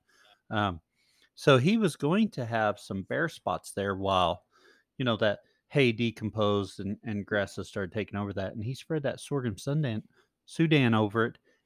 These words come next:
and he had a really nice crop coming up through that hay. I was impressed. In fact, I was thinking,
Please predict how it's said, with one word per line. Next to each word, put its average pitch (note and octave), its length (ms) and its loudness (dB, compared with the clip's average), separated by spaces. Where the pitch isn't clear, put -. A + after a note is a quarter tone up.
and G2+ 160 -6
he A3 240 -4
had A2+ 220 6
a F2+ 120 -2
really B2 500 -4
nice A#2 440 -4
crop - 380 -6
coming G#2 260 -2
up G2+ 200 -6
through G#2 220 -8
that G2 240 -4
hay. C3 300 -4
I G#2+ 180 0
was G3+ 200 -4
impressed. C3+ 480 0
In B2 100 -4
fact, B2+ 260 -2
I C3 60 0
was B2 180 -8
thinking, A#2 320 -12